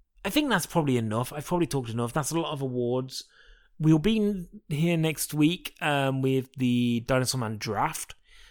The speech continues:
So, if you did any draft picks last year with us, um, bring them along with you, see how well you did, uh, see how well we did. I know the scores, Alex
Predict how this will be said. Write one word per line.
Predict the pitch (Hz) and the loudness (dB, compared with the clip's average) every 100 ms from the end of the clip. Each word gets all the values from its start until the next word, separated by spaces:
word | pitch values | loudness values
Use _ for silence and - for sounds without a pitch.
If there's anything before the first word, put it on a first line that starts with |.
| - | -20
So, | - - 131 110 107 107 - _ _ _ _ _ _ _ _ - - - | -8 -2 -2 -2 -2 -4 -12 _ _ _ _ _ _ _ _ -20 -10 0
if | 131 | 0
you | 113 117 | 2 -4
did | 117 135 131 127 123 - - | 0 2 6 6 4 -2 -6
any | 123 113 | -4 -4
draft | 107 143 120 - | -2 -2 -2 2
picks | 135 - - | 2 2 -4
last | 123 110 - | -6 -6 -2
year | 139 139 | 0 2
with | 139 135 | 2 2
us, | 135 131 - - - _ - - 123 | 2 2 -4 -10 -20 _ -20 -12 -6
um, | 113 113 | -4 -2
bring | 143 135 | 0 2
them | 120 | 2
along | 123 143 | 0 -2
with | 143 | -4
you, | 135 139 | -4 -4
see | - 131 120 | -4 -6 -8
how | 117 120 | -8 -8
well | 113 107 | -6 -6
you | 110 104 | -8 -10
did, | 107 147 151 156 - | -6 -2 -2 -2 -6
uh, | 143 113 | -8 -4
see | 107 117 | -4 -4
how | 110 117 | -2 -2
well | 110 104 | 0 0
we | 117 147 | 2 2
did. | 147 147 - | 2 -2 -2
I | 131 156 | -2 0
know | 139 | 0
the | 127 | -2
scores, | - - 117 117 113 - | -4 -4 -8 -10 -12 -6
Alex | 123 127 | -6 -6